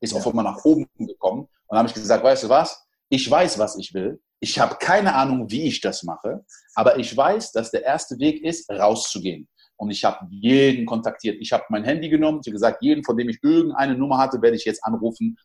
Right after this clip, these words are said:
Speaker 1: Bumm, was geht ab? Lass uns treffen. Bumm, was geht ab? Lass uns treffen.“
Speaker 2: <laughs>
Speaker 1: Ich bin rausgegangen, ich bin in Geschäfte reingegangen, ich bin einfach reingelaufen, gesagt so, „Hey,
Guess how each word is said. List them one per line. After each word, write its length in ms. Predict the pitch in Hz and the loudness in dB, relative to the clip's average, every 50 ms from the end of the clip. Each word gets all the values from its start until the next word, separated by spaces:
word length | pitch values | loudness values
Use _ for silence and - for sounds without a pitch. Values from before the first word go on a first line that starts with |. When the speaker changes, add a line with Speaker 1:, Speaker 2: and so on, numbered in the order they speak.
| _ | _
Speaker 1:
Bumm, 200 | - 131 139 127 | 0 0 2 2
was 180 | 113 110 - - | 0 0 0 0
geht 120 | 120 117 | 2 4
ab? 120 | 117 107 - | 4 4 4
Lass 160 | 104 104 - | 0 -2 -2
uns 100 | 107 - | -6 -4
treffen. 300 | - 107 104 - - - _ _ _ _ | -2 -2 -2 -2 -6 -14 _ _ _ _
Bumm, 180 | - 127 127 117 | -2 -2 2 2
was 160 | 113 110 - | 2 2 2
geht 100 | - 107 | 0 0
ab? 100 | 110 104 - | 0 2 2
Lass 140 | 104 101 - | 0 -2 -2
uns 100 | 110 - | -6 -2
treffen.“ 280 | - 104 98 - 87 - | -2 -2 -2 -2 -6 -14
Speaker 2:
<laughs> 220 | - - 131 113 | -14 -12 -10 -8
Speaker 1:
Ich 140 | 107 - - | -6 -6 -4
bin 100 | - 104 | -4 0
rausgegangen, 560 | 101 101 123 135 131 - 107 101 107 104 98 | 2 4 4 4 2 -2 -2 -2 0 0 0
ich 120 | 98 - - | -4 -6 -6
bin 140 | 120 113 113 | -6 -4 -4
in 60 | 110 | -4
Geschäfte 420 | 113 113 - 147 147 - - 110 | -6 -2 -2 -2 -2 0 2 2
reingegangen, 440 | 104 107 107 101 101 95 101 98 98 | 4 2 2 0 -2 0 0 0 -2
ich 80 | 95 - | -4 -2
bin 80 | - 123 | 0 0
einfach 300 | 139 139 - 101 85 98 | 0 0 0 -2 0 0
reingelaufen, 580 | 113 139 147 135 123 113 107 104 101 - 104 | 2 2 2 2 2 4 4 2 2 0 -4
gesagt 300 | 98 95 113 117 113 - | -2 2 2 2 2 2
so, 80 | - 110 | 0 0
„Hey, 120 | 127 143 | 2 2